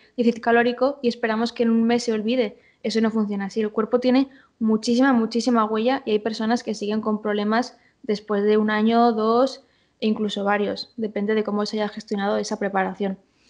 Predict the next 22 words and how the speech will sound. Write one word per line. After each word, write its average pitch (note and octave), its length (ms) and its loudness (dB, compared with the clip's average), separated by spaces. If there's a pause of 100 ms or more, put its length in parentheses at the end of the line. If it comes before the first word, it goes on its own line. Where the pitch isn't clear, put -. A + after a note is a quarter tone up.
(540)
Entonces, A#3+ 380 4
por A#3+ 160 4
un B3 80 4
lado, C4+ 200 6
eso, C4+ 180 2
hay G#3+ 80 -2
que A#3+ 100 -6
ser B3 160 2
comprensivo A#3+ 600 2
y B3+ 80 2
entender A3 340 -2
que A3+ 80 0
tu A3 120 -6
cuerpo A#3+ 300 0
te F#3+ 80 -4
va A3 60 -2
a A3 60 -12
pedir A3 180 2
comida. G3 420 -10 (180)
Entonces, G#3 500 -2
para G#3+ 180 0
empezar, A3 480 2